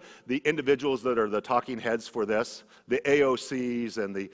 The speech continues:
Nancy Pelosi's and all these people that Gavin Newsom's, these progressive, socialist, communist left? They are the talking heads, but he said as soon as the normalization happens in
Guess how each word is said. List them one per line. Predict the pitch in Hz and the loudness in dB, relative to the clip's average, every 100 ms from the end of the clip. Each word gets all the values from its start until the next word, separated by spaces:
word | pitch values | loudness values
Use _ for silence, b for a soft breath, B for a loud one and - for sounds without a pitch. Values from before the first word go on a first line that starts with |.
| B | B
Nancy | 131 139 135 139 | 0 0 0 -6
Pelosi's | - 127 117 117 120 113 101 | -4 2 2 2 -2 -4 -4
and | 101 | -6
all | 110 135 165 | 0 2 2
these | 143 - | 0 -4
people | 143 - 123 | -8 -4 -2
that | 107 98 B B | 0 -2 B B
Gavin | 151 139 127 | 2 4 2
Newsom's, | 123 127 123 104 | -2 -4 -6 -6
these | 113 - - _ | -6 -8 -20 _
progressive, | 131 104 127 123 139 113 | -8 0 0 0 -4 -6
socialist, | - 127 120 127 120 104 - | -4 -4 -4 -4 -4 -4 -12
communist | - 135 131 123 117 - b b - | -6 -4 -4 -4 -6 -8 b b 2
left? | 120 123 156 - _ _ b b b b b b b b - | 6 6 4 -8 _ _ b b b b b b b b 2
They | 131 214 | 6 6
are | 196 | 6
the | 165 | 4
talking | - 180 170 165 | 4 4 4 -2
heads, | 139 151 107 | 2 2 2
but | 107 | -2
he | 127 | -4
said | 117 160 135 | -2 0 0
as | 110 | -2
soon | - 165 220 220 | -2 2 2 2
as | 127 | -2
the | 127 | -2
normalization | 127 160 151 107 131 135 143 | 0 -2 -2 -2 -2 -2 -4
happens | 117 131 - 175 131 | 2 2 0 -8 -8
in | 117 | -8